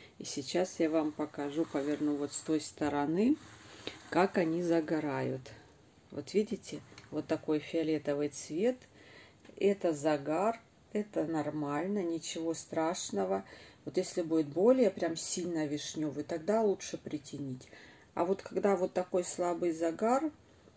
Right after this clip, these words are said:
это даже полезно для цветения, будет больше цветочков. Вот такая у меня красоточка получилась. Видите, да, даже след остался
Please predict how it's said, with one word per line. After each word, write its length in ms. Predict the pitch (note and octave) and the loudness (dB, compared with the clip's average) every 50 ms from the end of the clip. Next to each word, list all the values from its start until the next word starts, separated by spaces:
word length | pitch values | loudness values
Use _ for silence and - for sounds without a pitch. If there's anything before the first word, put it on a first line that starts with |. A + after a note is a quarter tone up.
| - - - | -20 -18 -10
это 380 | - - G#3 A3 A3 - G3 | -4 -2 -2 0 0 0 -2
даже 360 | E3 D#3+ E3+ F#3+ G3 F3+ F3+ F3 | 0 2 2 2 2 0 -2 -4
полезно 640 | - - E3+ E3 D3+ D3+ D3 D#3 C3+ C3 D3+ C#3+ C3+ | -4 -4 -4 -4 -2 -2 -2 -2 -2 -4 -4 -6 -4
для 200 | B2+ C#3+ E3 F#3 | -4 -2 -4 -4
цветения, 760 | - - - F3 E3 D#3+ - - D3 C#3+ C#3+ C#3+ C3 C3 C3 | -4 -6 -8 -6 -8 -8 -8 -6 -6 -6 -4 -4 -4 -4 -4
будет 320 | C3 D#3+ E3+ G3 G#3+ G#3+ | -4 -2 0 0 0 0
больше 400 | - - C#3 D#3+ E3+ - - - | -2 -2 -4 -2 -4 -4 -8 -10
цветочков. 800 | - - - D#3+ D3 C#3+ - - D3 C#3+ C3+ - - - - C3+ - - - - - - _ - - - - - - - - - - - - _ - - - _ _ - - - - - - - _ _ - - - - - - - _ - - - - - - | -8 -8 -8 -6 -8 -8 -6 -4 -4 -4 -4 -6 -10 -12 -12 -14 -14 -16 -20 -20 -20 -20 _ -20 -20 -20 -20 -20 -20 -20 -20 -20 -20 -20 -20 _ -20 -20 -20 _ _ -20 -20 -20 -20 -20 -20 -20 _ _ -20 -20 -20 -20 -20 -20 -20 _ -20 -20 -20 -20 -18 -14
Вот 180 | F3 D#3 D#3 - | -12 -12 -12 -10
такая 380 | D#3 D3+ - - D#3 D3+ D3 | -12 -10 -6 -4 -2 -2 -2
у 40 | D3 | -2
меня 160 | D3 C#3 C#3+ | -4 -6 -6
красоточка 800 | C#3 - - C3+ - - - F3+ G3 G3 A#3 A3 - - - G#3+ | -8 -10 -12 -12 -12 -8 -4 -4 -2 -2 -2 -4 -4 -4 -4 -4
получилась. 800 | G#3+ - - G3+ G3+ G#3 G#3+ - - - G#3 G3 F3+ F#3 - - - | -2 0 0 0 0 0 -2 -4 -4 -2 0 0 0 0 -2 -6 -6
Видите, 420 | D#3+ D3+ D3+ D#3 D3+ - - D#3 | -6 -4 -4 -6 -6 -4 -4 -2
да, 160 | D#3 E3 F3 F#3 | 0 2 2 2
даже 260 | F3+ E3 D3+ D3 D3 | 2 0 -2 -2 -4
след 380 | - - - D#3 D3+ D3+ - | -6 -6 -2 0 0 0 -2
остался 720 | - D3+ - - - - D3+ D3+ D#3+ D#3 - - - D#3+ | -4 -8 -8 -6 -4 -2 0 0 -2 -4 -6 -10 -10 -10